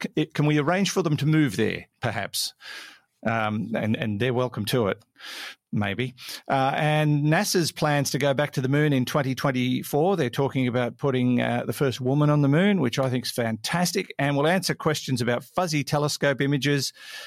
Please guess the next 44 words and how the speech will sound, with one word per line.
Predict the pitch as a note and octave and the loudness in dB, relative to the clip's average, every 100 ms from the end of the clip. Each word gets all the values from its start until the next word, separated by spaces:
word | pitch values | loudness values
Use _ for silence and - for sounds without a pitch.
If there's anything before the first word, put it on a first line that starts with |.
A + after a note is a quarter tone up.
| - - | -10 -2
Uh, | A#2+ A#2 A#2+ B2+ - _ _ - | 0 0 -2 -6 -12 _ _ -2
was | D3+ D#3+ | 0 0
the | D3 | 2
universe | C#3+ C#3 B2+ B2 | 2 2 0 0
a | |
black | A#2 C3+ - | 0 -2 0
hole | C3 C3+ | 2 2
when | B2+ | 2
it | B2 | 0
started? | - C3 B2+ B2+ A#2+ | 0 0 2 2 0
And | - C3+ C3+ | 0 2 2
a | C#3 | 2
bit | G3 | 0
of | C4+ | 0
confusion | F#3 F3 D#3 B2+ B2+ | -2 0 0 2 0
about, | A2+ B2 A#2 C3+ | 2 0 0 0
uh, | |
an | B2+ B2+ B2+ | 0 2 2
image | D#3 D3+ C#3 | 2 2 2
on | A#2+ | 0
a | |
T | G#2+ - C3+ | 0 0 0
V | B2 C3+ B2+ | 0 0 0
show | - G#2 F#2 F2+ F#2 | 0 0 2 0 -4
that | - - | -6 -4
somebody, | A2+ G2+ G2+ F#2+ F#2+ F#2 F#2+ | -2 0 0 -2 -4 -4 -4
uh, | F#2 F#2 G2+ | -2 -4 -4
has | G#2+ - | -4 -2
asked | G2 F#2+ G2 | -2 -4 -4
about. | G2 F#3 B2+ | -4 -4 -6
We'll, | B2 C3 | -6 -2
um, | B2+ C3+ | -4 -4
we'll | - | -6
tackle | - A#2+ B2+ F#3 | -6 -6 -2 0
all | F#3+ | 0
of | G#2+ | 0
those | A#2+ A2+ - | -2 -2 0
things | D#3+ D#3 - | 2 2 0
today | D#3 E3 C#3+ G#2+ G2+ | 0 0 0 -2 -4
on | D3 D#3 | -2 0
the | C#3 | 0
Space | - - C#3+ - - | -2 -2 -2 -2 -6
Nuts | - B2+ - - | -4 -4 -6 -10
podcast. | - C3+ B2 - B2 F#2+ D#2 - | -6 -6 -6 -6 -4 -2 -4 -8